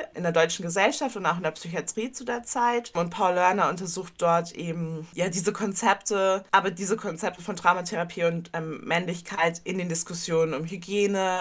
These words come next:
ähm, der deutschen Nationalgesundheit, wirtsch-, wirtschaftlicher Produktivität und natürlich auch, ähm, irgendwie militärischer Stärke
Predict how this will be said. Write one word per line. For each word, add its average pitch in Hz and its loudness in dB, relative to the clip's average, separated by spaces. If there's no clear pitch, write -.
ähm, 165 0
der 170 2
deutschen 170 2
Nationalgesundheit, 170 0
wirtsch-, 208 2
wirtschaftlicher 190 0
Produktivität 170 -4
und 160 -2
natürlich 170 -4
auch, 151 -2
ähm, 147 -4
irgendwie 156 -2
militärischer 185 0
Stärke 247 6